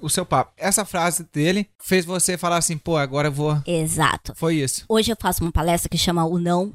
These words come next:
Speaker 2: Também Motiva,
Speaker 1: Uhum.
Speaker 2: né? Eu já fiz, é, essa é o tema da minha palestra. E
Speaker 1: Tem essa palestra no YouTube?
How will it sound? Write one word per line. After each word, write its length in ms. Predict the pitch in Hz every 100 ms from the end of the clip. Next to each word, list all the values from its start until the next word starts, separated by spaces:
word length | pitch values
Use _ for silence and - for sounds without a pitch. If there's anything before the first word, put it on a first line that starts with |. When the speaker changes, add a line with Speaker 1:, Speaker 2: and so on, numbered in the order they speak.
| -
Speaker 2:
Também 280 | - 190 180
Motiva, 600 | 175 208 - 156 156 151 - 117
Speaker 1:
Uhum. 240 | 107 101
Speaker 2:
né? 200 | 101 175
Eu 40 | 175
já 140 | 160
fiz, 480 | - 160 165 - -
é, 220 | - 143 -
essa 240 | 160 175
é 260 | 156 170 165
o 60 |
tema 200 | - 170
da 80 | 156
minha 160 | 156 156
palestra. 560 | - 160 156 - 226 - - - - -
E 300 | - 208 214 202
Speaker 1:
Tem 100 | 196
essa 160 | 180
palestra 320 | 160 139 135 135
no 40 |
YouTube? 380 | 135 196 208